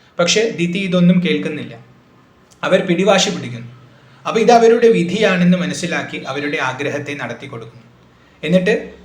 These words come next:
കുളിച്ച് ശുദ്ധമായി വന്ന് വീണ്ടും ജപത്തിൽ മുഴുകുന്നു. കുറച്ചു കഴിഞ്ഞപ്പോൾ ദിതിക്ക് മനസ്സിൽ പശ്ചാത്താപമായി, താൻ ചെയ്തത് തെറ്റായിപ്പോയി എന്ന് മനസ്സിലായി. അപ്പൊ ഇനി ഇതിൻ്റെ ഭവിഷ്യത്ത് എന്തായിരിക്കുമെന്ന വിചാരമുണ്ടായി, ഭയമുണ്ടായി. ആ സമയത്ത് ദിതി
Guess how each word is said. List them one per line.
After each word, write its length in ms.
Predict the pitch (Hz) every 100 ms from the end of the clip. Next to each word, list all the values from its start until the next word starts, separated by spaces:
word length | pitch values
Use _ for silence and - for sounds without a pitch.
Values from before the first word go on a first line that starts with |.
| - 170
കുളിച്ച് 400 | 170 175 233 226
ശുദ്ധമായി 540 | 170 165 180 175 165
വന്ന് 280 | 156 139 139
വീണ്ടും 460 | 120 139 143 160
ജപത്തിൽ 380 | 139 135 127 127
മുഴുകുന്നു. 440 | 120 113 110 107 - - _ _ _ _ _ _ _ _ _ _
കുറച്ചു 280 | 170 180 233
കഴിഞ്ഞപ്പോൾ 460 | 214 190 190 185 190
ദിതിക്ക് 480 | 160 143 170 170
മനസ്സിൽ 440 | 175 147 143 160 156
പശ്ചാത്താപമായി, 800 | 135 - 151 147 143 139 117 104 - _ -
താൻ 200 | 151 190
ചെയ്തത് 500 | 175 170 185 190 180
തെറ്റായിപ്പോയി 680 | 170 - 196 175 175 156 151
എന്ന് 140 | 151
മനസ്സിലായി. 500 | 131 123 - 117 104 - _ _ _ _ _ _ _ _ _
അപ്പൊ 140 | 151
ഇനി 120 | 202 196
ഇതിൻ്റെ 300 | 175 196 180
ഭവിഷ്യത്ത് 500 | 170 180 - - 185
എന്തായിരിക്കുമെന്ന 760 | 175 185 180 180 180 175 170
വിചാരമുണ്ടായി, 840 | 175 147 170 170 175 165 147 147 151 143
ഭയമുണ്ടായി. 600 | 139 156 170 120 117 117 - - - - -
ആ 100 | 233
സമയത്ത് 420 | 226 175 165 170
ദിതി 400 | 170 135 147 180